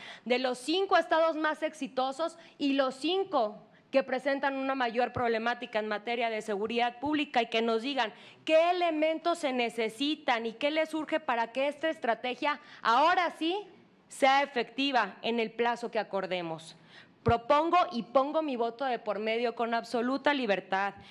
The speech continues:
de que si este transitorio se acompaña con las opiniones de quienes están a cargo de la seguridad pública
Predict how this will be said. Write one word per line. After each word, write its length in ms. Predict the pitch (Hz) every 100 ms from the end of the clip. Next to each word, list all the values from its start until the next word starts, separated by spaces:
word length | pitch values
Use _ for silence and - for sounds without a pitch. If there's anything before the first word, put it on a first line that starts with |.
| -
de 120 | - 233
que 140 | 254
si 220 | 262 269
este 260 | 277 285 320
transitorio 800 | 294 233 220 220 180 240 247 240
se 100 | 226
acompaña 680 | - 214 202 226 247 240 220
con 180 | 208
las 160 | 208 202
opiniones 720 | 208 208 214 220 240 254 233
de 100 | 202
quienes 280 | 214 202 196
están 320 | 196 226 247
a 120 | 254
cargo 360 | 247 233 240 226
de 80 | 202
la 160 | 190
seguridad 680 | 185 196 185 185 190 220 220
pública 540 | - 254 254 214 190